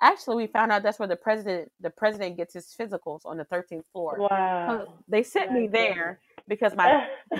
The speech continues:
Speaker 1: <laughs> my case was so rare. They
Speaker 2: Oh, my goodness.
Speaker 1: <laughs> they sent me, 'cause they sent me to the Mayo Clinic. And so, uh, Mayo, we got there, uh, there was a doctor there that told my husband,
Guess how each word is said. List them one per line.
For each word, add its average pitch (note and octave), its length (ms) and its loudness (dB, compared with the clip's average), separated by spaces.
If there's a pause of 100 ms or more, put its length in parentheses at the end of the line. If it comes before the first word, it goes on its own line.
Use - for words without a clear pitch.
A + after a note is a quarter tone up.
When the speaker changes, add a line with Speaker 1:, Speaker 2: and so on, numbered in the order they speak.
Speaker 1:
<laughs> F#4 580 2
my A#3 200 8
case D4+ 340 4
was A#3+ 180 -2
so C#4+ 360 6
rare. A#3 600 2 (640)
They G3+ 160 0
Speaker 2:
Oh, - 640 4
my F3+ 280 -2
goodness. - 400 -6
Speaker 1:
<laughs> - 260 -20
they A3+ 140 2
sent C4 320 0
me, G#3+ 200 -4
'cause A3 120 -10 (180)
they G3+ 140 0
sent A#3 280 -4
me A#3+ 80 -2
to A#3 120 -2
the G#3 80 0
Mayo G3 280 2
Clinic. E3+ 420 -6 (440)
And G3+ 260 0
so, F3+ 540 0
uh, F3+ 280 -2
Mayo, G3+ 600 0
we F3+ 140 -10
got F#3 320 0
there, E3 340 -2 (120)
uh, - 360 -4 (1400)
there F#3 160 0
was F3 100 -2
a D#3+ 60 -2
doctor F3+ 380 6
there D#3 180 0
that D#3 160 -6
told F3+ 240 -2
my E3+ 160 -6
husband, F3 580 -6